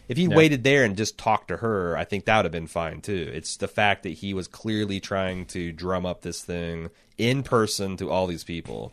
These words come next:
Speaker 2: Right.
Speaker 1: Like, it seems also showing up to their, you know, showing up to their, uh, nursing homes would be s-, uh, with, with Jell-O cups having your
Speaker 2: Yeah.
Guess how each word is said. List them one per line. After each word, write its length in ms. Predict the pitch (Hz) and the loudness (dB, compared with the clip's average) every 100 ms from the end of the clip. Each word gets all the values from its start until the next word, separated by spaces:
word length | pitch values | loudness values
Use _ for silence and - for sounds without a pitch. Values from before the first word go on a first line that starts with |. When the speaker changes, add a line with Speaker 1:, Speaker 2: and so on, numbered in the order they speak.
| - | -8
Speaker 2:
Right. 280 | - 101 107 - | -2 -2 -4 -6
Speaker 1:
Like, 220 | - 113 107 | 2 2 4
it 100 | 120 | 0
seems 240 | 202 160 | 2 6
also 240 | 160 180 | 6 6
showing 380 | 113 - 131 123 | 2 4 6 6
up 160 | 120 - | 4 2
to 120 | 110 | -2
their, 520 | 101 95 92 87 82 - _ _ _ _ | 2 2 2 0 -4 -8 _ _ _ _
you 140 | 101 95 | -6 -4
know, 60 | |
showing 320 | 85 131 120 110 | -2 0 2 2
up 120 | - | -2
to 120 | 104 | -4
their, 400 | 92 90 87 85 | -2 0 0 -2
uh, 340 | 80 78 78 80 - _ _ _ _ _ - | -2 -2 -4 -6 -12 _ _ _ _ _ -16
nursing 440 | 92 117 175 92 82 | -4 2 2 0 -2
homes 500 | 85 76 76 78 85 | -2 -4 -6 -10 -10
would 100 | 78 | -8
be 220 | 85 78 | -6 -4
s-, 180 | 78 - | -6 -8
uh, 80 | 90 | -4
with, 180 | 92 82 | -4 -4
with 380 | 92 - - | -6 -8 -10
Jell-O 300 | 92 120 127 | 0 2 2
cups 560 | 92 90 80 - - - - | 2 -2 -2 -6 -12 -14 -6
having 400 | 101 95 95 90 | 0 0 -2 -4
your 480 | 90 85 85 85 - _ _ _ - | -4 -2 -2 -4 -6 _ _ _ 0
Speaker 2:
Yeah. 280 | 120 90 | 2 2